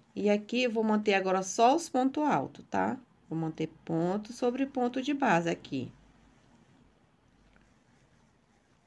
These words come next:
A partir daqui, vocês vão só repetir, tá bom, meus amores? Tá? Ó, só mantendo os pontos altos sobre ponto de base. Quando chegar aqui, vocês vão, onde trabalhou aqui, ó,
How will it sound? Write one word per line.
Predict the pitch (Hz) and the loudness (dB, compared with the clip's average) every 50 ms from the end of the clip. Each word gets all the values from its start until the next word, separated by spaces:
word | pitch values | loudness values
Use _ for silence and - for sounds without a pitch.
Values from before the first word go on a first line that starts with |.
| _ _ _ _ _ _ _ _ _ _ _ _ _ | _ _ _ _ _ _ _ _ _ _ _ _ _
A | - - | -14 -6
partir | - - 202 214 214 - 269 | 0 0 2 2 2 0 2
daqui, | 240 233 233 233 - 240 240 | 4 4 4 4 2 -2 -2
vocês | 247 247 - 226 208 | 0 0 0 0 2
vão | 208 208 208 | 2 0 0
só | 208 - 220 226 | 0 2 2 2
repetir, | 247 254 262 - 330 330 339 - - - 156 139 - - | 2 0 0 2 4 4 4 2 0 -4 -4 -6 -6 -8
tá | 165 160 | -8 -6
bom, | 170 190 202 233 | -4 -2 -2 0
meus | 240 233 208 165 - | 0 0 -2 -2 -4
amores? | 151 143 143 131 127 123 - - - _ _ _ _ _ _ _ _ _ _ _ _ _ _ _ | -4 -4 -4 -6 -6 -10 -14 -18 -20 _ _ _ _ _ _ _ _ _ _ _ _ _ _ _
Tá? | - 165 165 170 170 190 240 - - - - _ _ - - | -8 -4 -4 -2 -2 -4 -6 -8 -12 -20 -20 _ _ -18 -12
Ó, | 175 170 175 160 143 139 | -10 -8 -6 -6 -6 -6
só | - - | -6 -4
mantendo | 202 214 220 226 220 226 214 208 | -2 -2 -2 -2 -2 -4 -4 -4
os | - | -6
pontos | - - 190 170 165 - 214 220 | -6 -2 -2 -2 0 0 2 4
altos | 214 208 208 208 214 226 220 - | 6 6 6 6 6 4 0 -2
sobre | - 196 180 175 202 240 | -2 -2 0 0 0 -2
ponto | 240 - - 208 202 202 208 220 214 | -2 -2 -2 0 0 -2 -2 -6 -6
de | 214 226 | -6 -2
base. | 220 240 226 214 208 214 214 | 2 4 6 6 6 4 2
Quando | - - 208 208 | -2 -4 -4 -2
chegar | 208 214 202 190 180 | -2 -2 0 0 0
aqui, | 180 180 - 180 180 | 0 0 -2 -4 -4
vocês | 180 - 185 175 | -4 -4 -4 -2
vão, | 175 170 160 160 160 - - - - - - - - - - | 0 0 0 0 -2 -4 -10 -20 -20 -20 -20 -20 -20 -16 -6
onde | - - 175 185 185 | 0 2 2 2 2
trabalhou | - 190 185 180 175 180 175 170 | 2 4 6 6 8 8 6 4
aqui, | 170 165 - 170 147 | 4 2 2 2 4
ó, | 139 127 - | 4 2 2